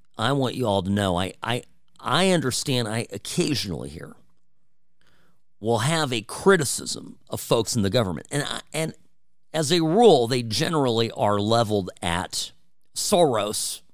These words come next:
Democrats. <laughs> But once in a while, I, when deserved, will also criticize,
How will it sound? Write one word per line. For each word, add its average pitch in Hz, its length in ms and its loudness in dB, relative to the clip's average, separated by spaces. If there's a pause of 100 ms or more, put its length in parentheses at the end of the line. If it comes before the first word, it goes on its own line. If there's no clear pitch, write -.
(120)
Democrats. 104 760 0 (540)
<laughs> - 60 -8 (640)
But 190 420 2 (1040)
once - 400 4
in 226 60 6
a 226 60 4
while, 196 480 4
I, 170 360 2 (140)
when 135 260 2
deserved, 135 480 -2
will 120 140 -2
also 117 500 2
criticize, 98 760 -6